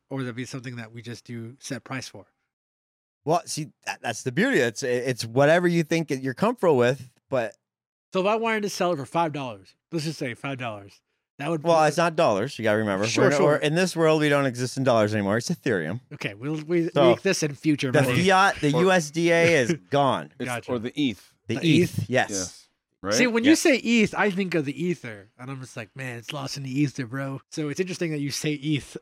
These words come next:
Speaker 1: You know, like, you know, I don't know. I guess that makes me, I don't know. It just makes me think of something different.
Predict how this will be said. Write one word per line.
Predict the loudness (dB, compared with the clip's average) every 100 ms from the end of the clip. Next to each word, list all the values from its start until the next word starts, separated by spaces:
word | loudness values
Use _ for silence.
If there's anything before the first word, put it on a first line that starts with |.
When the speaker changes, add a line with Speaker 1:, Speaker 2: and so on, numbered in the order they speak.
| -12
Speaker 1:
You | -8 -8
know, | -8
like, | -10 -12 -16
you | -16 -14
know, | -14 -16 _ _ _
I | 0
don't | 2
know. |
I | 4
guess | 2
that | 0
makes | 0 0
me, | -2 0
I | -4
don't |
know. | -4 -10
It | -12
just | -10 -10
makes | -10
me | -10
think | -8 -10
of | -10
something | -12 -14
different. | -14 -14 -16